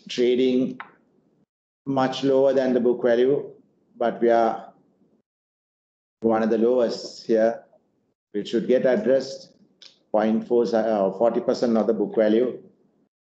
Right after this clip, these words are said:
uh, price earning ratio of three point seven. I think, uh, more importantly, the return on market value on equity.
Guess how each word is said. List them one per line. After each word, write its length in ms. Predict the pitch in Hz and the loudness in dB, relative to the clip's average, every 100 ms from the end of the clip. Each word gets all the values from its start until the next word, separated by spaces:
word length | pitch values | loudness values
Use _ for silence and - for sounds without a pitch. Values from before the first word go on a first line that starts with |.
| - | -4
uh, 120 | 95 | -2
price 380 | 120 117 113 127 | 0 0 0 -2
earning 280 | 123 120 | -2 0
ratio 420 | 113 113 110 120 110 | 2 0 2 0 0
of 160 | 98 | 0
three 180 | 110 110 | -4 -2
point 220 | 107 101 | -2 -4
seven. 600 | - 127 117 - - - _ - - _ _ - - | -2 0 0 -2 -6 -12 _ -20 -20 _ _ -20 -8
I 100 | - | -2
think, 360 | 107 113 110 104 | 0 2 0 0
uh, 280 | 98 92 92 - - - - - - - | 0 2 0 -4 -16 -20 -20 -20 -20 -8
more 220 | 127 127 127 | 0 2 2
importantly, 500 | 131 151 151 147 131 | 2 2 2 2 2
the 160 | 120 | 2
return 360 | 113 113 139 135 | 2 2 0 2
on 180 | 131 120 | 0 2
market 380 | 107 107 104 | 0 0 -2
value 300 | 120 120 135 | -2 0 0
on 160 | 131 117 | 0 0
equity. 520 | 107 - 95 80 - | -2 -2 -2 -4 -8